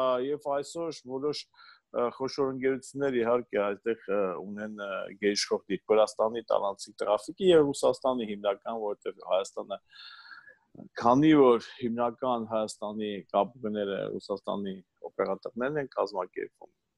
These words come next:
նաև Ռուսաստանը մեծ դեր է խաղում։ Այսինքն դա կապված արտաքին, ու արտաքին կանալները Հայաստանի համար միշտ թանկ են եղել,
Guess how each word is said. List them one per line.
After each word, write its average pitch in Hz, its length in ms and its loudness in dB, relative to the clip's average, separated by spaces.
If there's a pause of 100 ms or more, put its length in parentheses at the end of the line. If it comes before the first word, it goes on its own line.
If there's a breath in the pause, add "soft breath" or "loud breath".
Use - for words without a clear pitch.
(300)
նաև 107 320 -2 (160)
Ռուսաստանը - 640 -12
մեծ - 160 -10
դեր - 180 -14
է - 60 -14
խաղում։ - 420 -20 (260 loud breath)
Այսինքն 208 420 4
դա 170 140 8
կապված 160 480 2
արտաքին, 139 600 0
ու 185 200 -2
արտաքին 226 500 0
կանալները 170 600 -4
Հայաստանի 127 500 0
համար 127 260 -8
միշտ 110 260 -8
թանկ 87 220 -10
են - 180 -20
եղել, - 240 -20